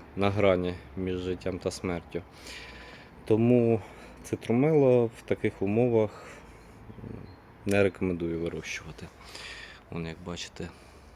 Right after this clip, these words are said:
далі теж навіть на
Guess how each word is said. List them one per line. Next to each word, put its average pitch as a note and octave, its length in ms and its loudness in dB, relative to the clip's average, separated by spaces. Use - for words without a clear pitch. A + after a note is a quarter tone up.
далі F2+ 380 -12
теж F2 280 -8
навіть E2 340 -6
на F2 160 -4